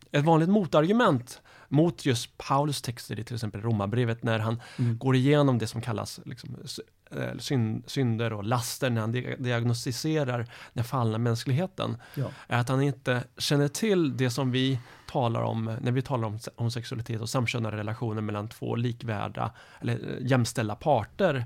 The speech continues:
Speaker 2: Ja.
Speaker 1: som vi har idag. Eh, men, men, eh, som du säger, i, och som jag läser i din, i ditt kapitel om antikens, eh, texter när det gäller samkönade relationer, så finns det gott om,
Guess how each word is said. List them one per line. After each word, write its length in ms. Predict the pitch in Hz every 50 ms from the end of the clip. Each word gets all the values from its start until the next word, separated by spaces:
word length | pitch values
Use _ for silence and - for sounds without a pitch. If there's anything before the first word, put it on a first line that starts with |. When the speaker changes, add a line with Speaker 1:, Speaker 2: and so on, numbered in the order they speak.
| - -
Speaker 2:
Ja. 180 | 139 127 107
Speaker 1:
som 160 | - - 120
vi 80 | 110 110
har 260 | 104 104 101 104 101
idag. 520 | 113 131 190 190 - - - 120 - 123 117 - - - - - - - _
Eh, 80 | - 104 101 98 98 98 101 -
men, 320 | - - 127 131 147 156 156 156
men, 320 | 156 156 151 147 143 143
eh, 180 | 143 139 139 139 - - - - - - -
som 580 | - - - 147 139 139 139 139 147 139 - - 135 117 117 113 _ _ _ _ -
du 220 | 120 127 139 135
säger, 420 | - - 202 208 196 170 139 117 120 127
i, 360 | 131 135 135 139 139 131 120 - - - -
och 220 | - - - 135 123
som 100 | 135 139
jag 100 | 135 135
läser 480 | 135 127 117 - 175 156 156 151 -
i 160 | 139 135 135
din, 320 | 123 123 123 120 117 117 117 - - - - - - - - _
i 140 | - 123 127
ditt 200 | 127 127 120 -
kapitel 400 | 147 127 - 120 120 - 131 123
om 120 | 117 117
antikens, 840 | 113 117 120 117 - 123 107 - - 117 110 113 107 - - - -
eh, 280 | 127 117 113 113 117 123
texter 560 | 117 - 131 120 - - - 131 120 117 117
när 180 | 113 117 110
det 60 | 110 113
gäller 200 | 113 110 120 123
samkönade 480 | - 135 120 117 127 120 110 110 107 107
relationer, 440 | 107 107 107 107 110 - 123 110 113
så 120 | 117 - 113
finns 120 | 113 113
det 60 | 135
gott 400 | 123 120 190 190 - - - -
om, 340 | - - 113 107 107 104 101